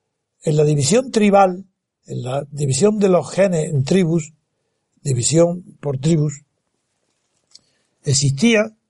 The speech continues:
una costumbre respetada por las tribus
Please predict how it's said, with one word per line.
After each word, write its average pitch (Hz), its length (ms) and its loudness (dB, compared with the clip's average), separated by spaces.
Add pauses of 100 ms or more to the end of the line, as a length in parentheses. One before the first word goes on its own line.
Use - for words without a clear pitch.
(380)
una 180 260 0
costumbre 165 520 0
respetada 170 680 2
por 208 200 2
las 151 180 2
tribus 143 480 0